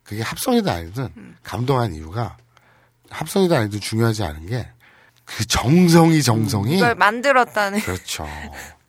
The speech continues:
Speaker 1: 보통 정성이 아니죠. 그 정성으로 일을 했으면 재벌 됐어, 이 양반아. <laughs> 아, 아무튼 근데 좀 감동했어요. 네, 그 구구님.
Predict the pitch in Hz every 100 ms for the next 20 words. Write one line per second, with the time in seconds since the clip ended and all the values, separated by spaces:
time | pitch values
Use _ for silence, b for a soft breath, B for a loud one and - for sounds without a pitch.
0 | - - - - 143 127 107 98 90 78
1 | 78 - 311 - 466 - 622 - - -
2 | B B B B B - 269 285 226 254
3 | 294 302 320 240 185 285 311 285 - 269
4 | 330 - 170 170 311 277 277 330 330 339
5 | 311 320 294 240 226 151 - 571 - 381
6 | - - - - - - - - - -
7 | - 92 78 - - 151 202 220 165 156
8 | - 120 - 107 101 85 73 - - -
9 | 185 _ - 85 85 92 - 98 - 160
10 | 190 202 127